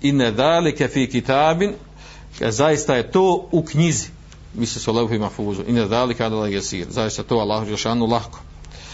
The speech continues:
I tako dalje, nije nam cilj da, da iscrpimo sve, e, sve šerijatske argumente kad govorimo o ovoj temi. E, što se tiče suneta, također to je potvrđeno da je sve zapisano, spominjali smo već taj hadis, e,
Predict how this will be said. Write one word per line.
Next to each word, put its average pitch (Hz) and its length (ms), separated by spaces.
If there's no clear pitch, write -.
I 135 100
tako 156 260
dalje, 123 360
nije 127 180
nam 107 100
cilj 123 180
da, 107 220
da 110 220
iscrpimo 117 480
sve, 131 320
e, 101 260
sve 131 180
šerijatske 120 380
argumente 113 340
kad 101 80
govorimo 110 300
o 107 40
ovoj 98 160
temi. 110 400
E, 110 220
što 135 140
se 156 100
tiče 139 160
suneta, 143 360
također 123 380
to 127 80
je 110 40
potvrđeno 113 640
da 110 160
je 107 80
sve 117 180
zapisano, 113 580
spominjali 113 360
smo 107 180
već 110 180
taj 104 200
hadis, 113 440
e, - 20